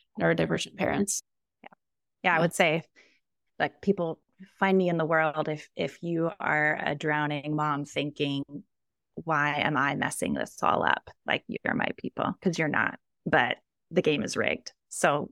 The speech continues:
Speaker 2: we're gonna start to <laughs>
Speaker 1: Right.
Speaker 2: change the roles.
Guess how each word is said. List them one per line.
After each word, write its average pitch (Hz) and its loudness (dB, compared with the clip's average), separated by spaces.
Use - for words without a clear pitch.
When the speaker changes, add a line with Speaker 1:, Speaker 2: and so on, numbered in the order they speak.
Speaker 2:
we're 160 4
gonna 147 -4
start - -2
to - 0
<laughs> 240 4
Speaker 1:
Right. 233 4
Speaker 2:
change 240 6
the 233 8
roles. 196 6